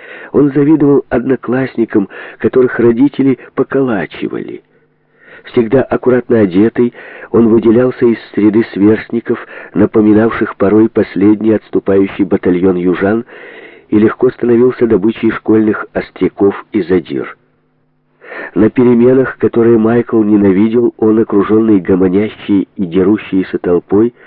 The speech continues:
испытывал острую муку. Он был достаточно умен, чтобы скрывать свои переживания. Стоило бы ему сказать хоть слово матери,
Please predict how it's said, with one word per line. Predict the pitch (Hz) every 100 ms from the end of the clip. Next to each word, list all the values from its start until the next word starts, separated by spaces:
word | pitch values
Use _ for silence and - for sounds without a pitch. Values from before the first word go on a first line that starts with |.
| - -
испытывал | - - - 113 - 110 117 -
острую | 101 - - 101 104
муку. | 98 73 - - _ _ _ _ _ _ _ _ _ _ _ _ _ _ _
Он | 87 87
был | 92 90
достаточно | 87 - - 85 78 - 82
умен, | 78 82 95 - - - -
чтобы | - - 85
скрывать | - - 104 120 -
свои | - 67 65
переживания. | - 67 67 65 64 62 58 58 57 _ _ _ _ _ _ - -
Стоило | 92 98 95
бы | 85 87
ему | 87 95
сказать | - 82 90 -
хоть | 85 -
слово | 90 87 82
матери, | 80 80 92 104